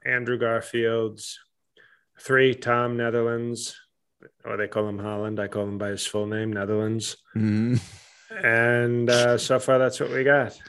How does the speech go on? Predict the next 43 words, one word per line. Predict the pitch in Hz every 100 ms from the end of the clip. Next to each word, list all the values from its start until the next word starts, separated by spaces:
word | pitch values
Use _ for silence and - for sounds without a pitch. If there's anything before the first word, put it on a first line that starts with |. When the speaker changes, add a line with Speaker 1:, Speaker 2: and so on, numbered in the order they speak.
| -
Speaker 1:
We | 113
got | 113 113
a, | - 147
oh, |
and | 147 143
Speaker 2:
That's, | 143
Speaker 1:
then |
there's | 143 139 104
Speaker 2:
that's |
Speaker 1:
the, | 135 131
uh, | 123 123
the | 120
Puerto | 120 - 131 127
Rican | 127 131 131 123
Afro | 123 127 - 131 127 123
Latinx | 123 120 - 131 131 127 - - - -
cartoon | - 123 120 131 131 135
one, | 135 139 139
which | 131 127
I, | 117
of | 117 110 -
course, | 123 117 117
I |
did | 110 104
Speaker 2:
So | 117
Speaker 1:
not | 117
Speaker 2:
there | 117
Speaker 1:
see. | 113
Speaker 2:
are | 107 -
ten. | 101 107 117 135 131
There | 73 80
are | 101
ten | - 117 113
Spider-Mans. | 110 - 104 110 120 117
That's | - -
Speaker 1:
Right. | 135 -
Speaker 2:
crazy. | 135
Speaker 1:
Remem-, | 139 - 139
you | 135
remember | 131 131
the | 123
cartoon | 131 127 131 131 135
one? | 135 135